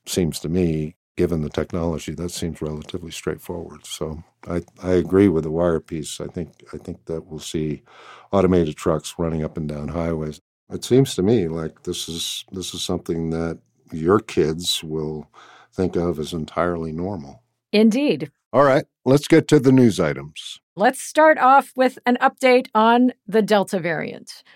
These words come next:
Speaker 2: On Thursday, Los Angeles County health officials reported that twenty percent of last month's new coronavirus cases were breakthrough infections, meaning they occurred in vaccinated people.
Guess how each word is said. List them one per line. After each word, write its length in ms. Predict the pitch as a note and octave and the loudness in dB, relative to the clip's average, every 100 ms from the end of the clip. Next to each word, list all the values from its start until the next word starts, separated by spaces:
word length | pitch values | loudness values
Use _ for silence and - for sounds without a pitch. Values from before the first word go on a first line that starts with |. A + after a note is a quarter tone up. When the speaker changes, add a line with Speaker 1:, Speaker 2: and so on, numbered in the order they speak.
| _ - _ _ | _ -20 _ _
Speaker 2:
On 160 | - G#3 | -2 2
Thursday, 420 | C4 D4 C#4+ C4+ | 4 4 6 4
Los 260 | B3 A#3 A3+ | 6 4 6
Angeles 360 | B3+ B3 B3+ - | 4 4 2 0
County 300 | B3 A#3+ A#3 | 2 4 4
health 240 | A#3+ A3+ | 4 2
officials 500 | A#3 A3 A#3+ A#3 A3+ | 0 0 2 -2 0
reported 440 | A3+ - A#3+ A#3+ | -2 2 2 4
that 160 | G#3 - | 2 -2
twenty 340 | - B3 D4+ | 0 2 2
percent 580 | C4+ D4 - - A3 - - | 0 -4 -2 2 2 0 -8
of 120 | E3 | -2
last 320 | G3 G#3+ G#3 | 2 2 2
month's 280 | G#3 G3 - F#3 | 0 0 -2 0
new 400 | G3 A#3 C#4+ D4 | 4 4 4 0
coronavirus 840 | C#4 A3+ A#3 A#3+ G#3+ G#3 G#3 G#3 | 0 4 4 4 4 4 2 0
cases 420 | F#3+ F3+ F#3 E3+ | -2 -2 -4 -6
were 420 | F3 F#3+ G3 G#3 - | -2 2 4 2 0
breakthrough 600 | C#3 E3 A#3 A3+ G#3+ G3 | -6 2 2 2 -2 -2
infections, 600 | F3+ F#3 E3+ - - - | 0 0 0 -4 -14 -4
meaning 260 | G#3 C4 B3+ | 2 4 4
they 120 | B3+ | 4
occurred 340 | B3 A3 G#3+ | 2 0 0
in 120 | - F#3 | 0 -4
vaccinated 840 | D3+ F#3+ G3+ - G#3 F#3 F#3 E3 | 0 0 0 -2 -4 -2 -2 -6
people. 420 | - F3 - - | -6 -8 -8 -12